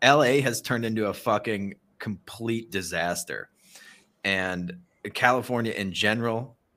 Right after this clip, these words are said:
uh, people are fleeing that fucking country like never before, or that country, <laughs> uh, that state like never before. A lot of them are going to Texas and Florida. And yeah, his,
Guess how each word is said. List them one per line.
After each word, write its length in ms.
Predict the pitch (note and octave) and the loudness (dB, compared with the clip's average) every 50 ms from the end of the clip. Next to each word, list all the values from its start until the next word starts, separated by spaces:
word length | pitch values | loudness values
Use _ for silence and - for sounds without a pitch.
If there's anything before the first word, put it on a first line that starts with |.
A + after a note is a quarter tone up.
| _ _ _ _ _ - | _ _ _ _ _ -4
uh, 160 | G#2 G2+ G2 | -2 -2 -2
people 340 | F2 - A2+ A2+ - A2 A2 | -2 -4 -8 -8 -4 -2 -2
are 80 | G#2 F#2 | -2 -2
fleeing 500 | - - - A#2 A#2 A#2 A#2 A2+ A2+ G#2+ | -4 -6 -6 -6 -4 -2 -2 -4 -2 -2
that 220 | G#2 G#2+ G#2 - | -2 -4 -4 -2
fucking 300 | - A2 G2 G#2+ G#2 G2+ | -4 -4 -4 -4 -6 -6
country 320 | F#2+ A2+ A2 G#2+ - A2 G#2 | -4 -4 -4 -4 -4 -4 -4
like 200 | G2 F2+ F2 F2+ | -2 -4 -4 -4
never 320 | F#2 G2 G2+ G#2 G2+ G#2+ | -4 -4 -4 -2 -2 -4
before, 400 | G2+ G2 F#2+ - - G2+ G2 - | -4 -4 -6 -6 -6 -8 -6 -6
or 140 | - A2 G2+ | -4 -6 -4
that 280 | F2 F#2 G2 - - _ _ _ - - - - | -4 -6 -8 -8 -10 _ _ _ -20 -20 -20 -14
country, 540 | - - F2+ - - G#2 F2+ - - - - - - - | -12 -10 -8 -6 -6 -6 -8 -8 -10 -14 -16 -16 -20 -20
<laughs> 200 | - - - - | -20 -16 -6 -2
uh, 180 | F2+ F#2+ F#2 D#2 | 0 0 0 2
that 240 | F2 G#2+ A2 A2 G#2 | 2 2 2 2 2
state 340 | - - - G#2+ A2+ - - | -2 0 2 2 2 2 2
like 200 | A#2+ A2 - G#2 | 0 0 0 2
never 220 | A2 G#2+ G#2+ A2 | 2 2 2 0
before. 640 | G#2 G#2 G#2+ - A2+ A2 G#2+ G#2 G#2 G#2+ G#2+ - - - - | -2 -6 -6 -4 -2 0 0 2 2 0 -2 -4 -8 -8 -2
A 60 | - | 2
lot 180 | G#2 G2 G2 A2 | 4 4 4 4
of 100 | A2+ G#2 | 4 2
them 160 | A2 G2+ G#2+ | 0 0 0
are 80 | G#2+ G#2 | 0 0
going 200 | G#2+ G2+ G2+ G2+ | 0 0 0 -2
to 80 | G2+ | -4
Texas 560 | F2 - A2+ G2 G2 - - A2 G#2 F#2+ - | -2 -2 -2 -2 -2 -2 -4 -4 -4 -4 -4
and 140 | A2+ G#2+ G2+ | -6 -8 -8
Florida. 520 | - F#2+ F#2+ F#2 F2+ F#2 F#2+ F#2 F#2 F2 F2 - _ _ _ _ _ _ _ _ _ _ _ _ _ - - _ _ - | -6 -6 -4 -4 -2 -2 -2 -4 -4 -6 -8 -14 _ _ _ _ _ _ _ _ _ _ _ _ _ -20 -20 _ _ -4
And 260 | G#2+ G#2 G2 G2 - | -4 -2 -2 -4 -2
yeah, 220 | A2 G#2+ F2+ D#2 | 2 2 2 2
his, 320 | - F#2 A#2 A2+ A2 G#2+ | 2 0 0 0 -2 -4